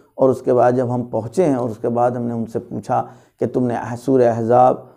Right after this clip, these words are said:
और धीरे धीरे मैं आयत तथीर तक लेकर के आया और फिर आयत तथीर की मैंने तिलावत की। आयत तथीर उसको भी याद थी, बिस्मिल्लाहिर्रहमानिर्रहीम जल्दी से उसने सुनाना शुरू किया। मैंने उसको उस वक्त इस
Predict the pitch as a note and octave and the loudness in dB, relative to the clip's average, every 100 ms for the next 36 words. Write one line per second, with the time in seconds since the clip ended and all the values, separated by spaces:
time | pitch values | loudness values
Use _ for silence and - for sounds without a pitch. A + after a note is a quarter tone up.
0 | _ D#3+ D#3+ F#3 F3+ C#3+ D3 C#3 B2+ C3 | _ 0 4 6 6 4 2 2 0 -2
1 | A#2 A#2+ A#2+ C3+ C#3+ - A2+ A#2 A#2+ A#2 | -2 -4 0 0 2 -2 -2 -2 -2 -4
2 | - A#2 A2 A#2+ - - _ _ - A2 | -6 -4 -2 0 -2 -8 _ _ -4 0
3 | C#3 B2+ B2+ B2+ B2 B2 C#3 C#3+ C3 C3+ | 2 4 4 4 0 0 2 2 0 -2
4 | B2+ B2 B2 A#2 A#2+ C3+ - B2 - - | -4 -4 -2 0 0 -2 -2 -8 -8 -18
5 | _ - D#3 D#3 D3 - D#3+ D3+ - E3 | _ 2 4 4 0 2 2 2 2 2
6 | D#3+ D3+ C#3 C#3+ C#3+ B2+ C3 D#3 D3 C3+ | 4 6 4 2 -2 -2 -2 2 4 4
7 | C3+ C3+ C3 C3+ C3+ B2 C3 C#3 C3+ C3 | 2 -2 -2 -2 -2 -2 -2 -2 -2 -6
8 | C#3 B2 B2+ B2 A#2+ B2+ C3 C3+ A#2 C3+ | -4 -6 -6 -4 -4 -4 -4 -4 -2 -2
9 | C3 - _ D#3 E3+ F3+ F3 E3 D3+ D3 | -4 -12 _ 0 4 4 4 2 4 4
10 | F3 - - F#3 - | 2 2 -4 -6 -6